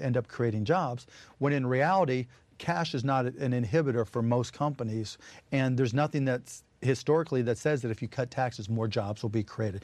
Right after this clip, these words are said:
at least not with direct correlations, right? What I said was, "Look, rather than hoping something happens, let's play, you know, let's ask for volunteers." You know, basically saying, if you have a company, and not a startup, but a company that's been in business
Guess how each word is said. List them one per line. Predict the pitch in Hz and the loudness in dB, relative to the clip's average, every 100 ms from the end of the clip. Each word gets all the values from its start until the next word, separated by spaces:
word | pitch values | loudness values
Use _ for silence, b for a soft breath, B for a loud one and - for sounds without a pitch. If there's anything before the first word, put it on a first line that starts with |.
| B | B
at | B | B
least | 147 | 2
not | 156 123 | 4 0
with | 113 | 0
direct | 117 123 120 | 2 2 2
correlations, | - 117 107 110 - 104 | -2 2 2 2 -2 -10
right? | 107 110 B B B | -10 -10 B B B
What | 135 | 2
I | 180 | 2
said | 240 - 135 123 | 0 2 2 2
was, | 127 123 123 - b b | 2 2 2 -4 b b
"Look, | 202 127 | 0 4
rather | 147 202 202 | 2 4 2
than | 160 | 2
hoping | 123 - 170 139 | 0 0 0 0
something | 120 127 123 | -2 -4 -4
happens, | 113 120 135 131 - B B B B | -2 -2 -2 -6 -8 B B B B
let's | - 143 170 | 2 2 2
play, | - 170 156 - | 2 2 2 -4
you | - 135 | -2 0
know, | 120 | 2
let's | 131 156 | 2 2
ask | 185 - | 2 2
for | 147 | 4
volunteers." | 160 156 139 214 185 - - _ b b b | 6 4 2 0 0 -4 -18 _ b b b
You | 135 | 2
know, | 131 | 4
basically | 113 208 - 160 147 | 4 4 2 0 0
saying, | - 139 135 135 - | 0 -2 0 -2 -6
if | 131 | -4
you | 156 180 | 0 2
have | 170 156 147 | 2 2 2
a | 151 | -4
company, | - 120 110 107 113 | -4 -2 -2 -2 -2
and | - 123 | 0 0
not | 143 170 | 0 -2
a | |
startup, | - 113 95 107 120 | -2 -2 -2 -4 -2
but | |
a | 123 | -2
company | 160 165 147 | 0 0 0
that's | 131 | 0
been | - 143 | 0 0
in | 156 | 2
business | 131 123 113 110 | 2 2 2 -2